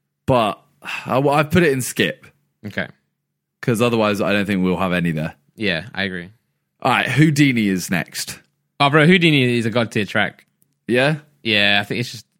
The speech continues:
Speaker 2: it's just
Speaker 1: See, that's one now where I will happily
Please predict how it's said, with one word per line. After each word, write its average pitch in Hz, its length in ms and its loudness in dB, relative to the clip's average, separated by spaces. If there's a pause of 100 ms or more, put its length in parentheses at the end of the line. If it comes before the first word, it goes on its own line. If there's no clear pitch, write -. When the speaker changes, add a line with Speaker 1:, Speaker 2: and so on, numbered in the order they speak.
(140)
Speaker 2:
it's - 100 -20
just - 200 -16 (160)
Speaker 1:
See, - 180 0
that's 202 220 2
one 170 200 2
now 143 240 2
where 110 400 0 (1700)
I 165 120 4
will 160 140 2
happily 131 600 0